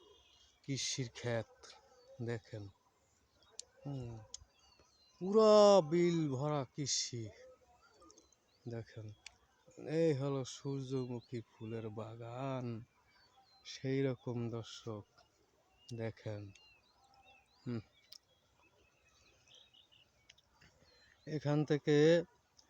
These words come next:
অনেক টাকার, আহ, তেল তৈরি হয়, সয়াবিন তেল। আহ, এই সূর্যমুখী ফুল দিয়ে, আহ, এগুলোর, আহ,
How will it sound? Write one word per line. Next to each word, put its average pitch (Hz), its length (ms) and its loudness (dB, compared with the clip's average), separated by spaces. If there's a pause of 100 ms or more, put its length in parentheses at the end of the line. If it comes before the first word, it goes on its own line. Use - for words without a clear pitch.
(500)
অনেক 202 560 8
টাকার, 165 540 8
আহ, - 2000 -4 (1200)
তেল 139 320 8
তৈরি 151 320 6
হয়, 170 280 8 (380)
সয়াবিন 131 540 2
তেল। 143 260 4
আহ, - 920 -10
এই 123 360 -2
সূর্যমুখী 131 720 -2
ফুল 127 400 -2
দিয়ে, 131 380 4
আহ, - 1200 -8
এগুলোর, 123 580 2
আহ, 113 880 -6